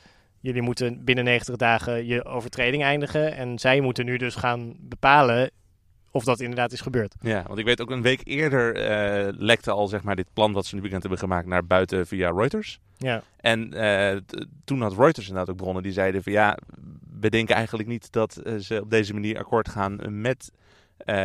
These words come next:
Speaker 2: de eisen van de Europese Commissie." Omdat, ja, je, in, in feite is nog steeds kwa-,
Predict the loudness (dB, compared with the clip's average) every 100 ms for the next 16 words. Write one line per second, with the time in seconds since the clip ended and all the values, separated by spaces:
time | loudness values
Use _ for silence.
0 | 2 4 4 2 -2 -6 -4 -4 -2 -4
1 | -4 -6 -8 -6 -6 -4 -4 0 0 0
2 | 0 -2 -2 _ _ _ _ _ _ -10
3 | -8 -6 2 4 4 0 -8 -6 -4 -4
4 | -4